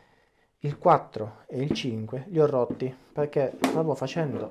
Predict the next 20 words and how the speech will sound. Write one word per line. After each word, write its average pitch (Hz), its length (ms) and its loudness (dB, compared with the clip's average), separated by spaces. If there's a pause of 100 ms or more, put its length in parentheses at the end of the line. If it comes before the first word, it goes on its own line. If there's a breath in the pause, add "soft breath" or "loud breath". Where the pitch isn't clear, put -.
leva 120 480 0
in 156 160 0
questo 156 320 2
modo, 120 480 2 (260 loud breath)
facendo 151 420 0
più 185 160 -4
forza 131 560 2
sulla 139 220 -2
parte 131 320 -2
in 185 80 -2
plastica, 107 580 -6 (600 soft breath)
e 170 140 6
l'ho 131 140 6
rotta. 104 500 -4 (1040 soft breath)
In 143 180 -6
questo 143 280 2
caso, 117 540 4 (160)
ormai 127 600 -2
che 127 120 -4
so 127 420 0